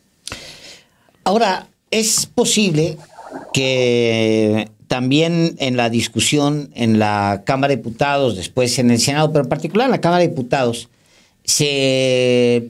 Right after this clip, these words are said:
llegue a conclusiones que pueden alimen-, alimentar las iniciativas. Por ejemplo, decíamos hoy en, en Radicales, en el nuevo programa de, de Estudio B, decíamos, eh,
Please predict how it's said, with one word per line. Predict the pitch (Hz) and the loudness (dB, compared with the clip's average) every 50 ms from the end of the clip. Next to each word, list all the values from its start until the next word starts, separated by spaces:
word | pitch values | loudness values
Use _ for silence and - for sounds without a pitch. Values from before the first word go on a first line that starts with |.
| - _ _ | -12 _ _
llegue | - 117 131 160 175 170 180 180 | -4 -2 0 0 0 0 -2 -2
a | 165 | -2
conclusiones | 170 160 151 - - 139 131 - - 156 156 156 160 156 - | 0 0 0 0 0 0 0 2 2 2 2 2 2 0 0
que | - 143 127 | -2 -4 -4
pueden | - - 135 147 151 147 | -2 0 0 2 2 2
alimen-, | 131 120 120 113 110 107 107 107 - - | 2 2 2 2 2 0 0 -2 -4 -6
alimentar | 117 107 113 117 117 113 110 110 113 123 127 | -4 -2 0 0 0 0 0 0 -2 -2 -2
las | 135 143 131 - 131 | -2 -2 -2 0 0
iniciativas. | 131 127 120 - 143 131 123 190 202 202 170 123 - - - _ _ _ _ _ _ _ _ _ | 2 2 2 0 0 -2 -2 -2 0 0 0 0 -2 -4 -8 _ _ _ _ _ _ _ _ _
Por | - 135 131 | -4 -2 -2
ejemplo, | 127 - 156 165 160 143 120 87 76 - - _ _ _ - _ _ _ _ _ _ _ _ _ _ _ _ _ _ - - | -2 -2 -4 -4 -4 -4 -4 -6 -6 -8 -14 _ _ _ -20 _ _ _ _ _ _ _ _ _ _ _ _ _ _ -20 -12
decíamos | - - 127 117 113 120 120 - 160 170 180 175 160 139 123 - - 113 113 117 | -6 -2 0 2 2 2 2 0 0 -2 -2 -4 -4 -4 -2 -2 -2 -2 -2 -2
hoy | 139 147 139 151 151 147 147 | -2 0 0 0 0 0 0
en, | 139 131 123 120 113 110 104 101 98 98 98 101 101 95 95 95 95 92 87 80 | 0 0 0 0 2 2 2 4 4 4 4 4 4 2 2 2 2 2 0 -4
en | - 104 104 104 101 | -4 -4 -2 0 0
Radicales, | 110 113 113 117 110 - 147 143 139 120 123 120 - - - | 2 2 2 0 -2 -2 -2 -2 -2 -2 -4 -4 -4 -4 -2
en | 101 95 92 | 0 0 2
el | 92 92 | 2 2
nuevo | 98 113 123 123 - | 2 2 2 0 0
programa | 117 110 107 104 107 107 113 120 117 | 0 0 0 2 2 2 2 2 2
de, | 110 104 98 98 95 95 | 2 2 2 2 0 -2
de | 95 95 95 92 | -2 0 0 0
Estudio | 92 - - 113 120 127 127 | 0 0 0 0 2 2 2
B, | 131 127 120 | 2 0 0
decíamos, | 120 117 120 147 143 143 143 127 - - - - - - - - - - - - - | 0 -2 -2 -2 -2 -2 -2 -2 -2 -4 -4 -6 -6 -8 -8 -10 -12 -14 -14 -12 -10
eh, | - 110 110 107 107 104 101 98 - | -8 -6 -4 -2 -2 0 0 -2 -4